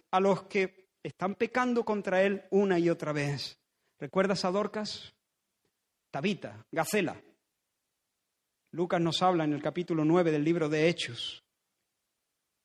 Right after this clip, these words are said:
Y dice, "Ella abundaba en buenas obras y en limosnas que hacía". Otra versión dice, "Se dedicaba por entero a hacer buenas obras y a socorrer a los necesitados".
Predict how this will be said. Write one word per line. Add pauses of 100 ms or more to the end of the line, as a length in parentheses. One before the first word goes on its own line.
Y
dice, (180)
"Ella
abundaba
en
buenas
obras
y
en
limosnas
que
hacía". (400)
Otra
versión
dice,
"Se
dedicaba
por
entero
a
hacer
buenas
obras (180)
y
a
socorrer
a
los
necesitados".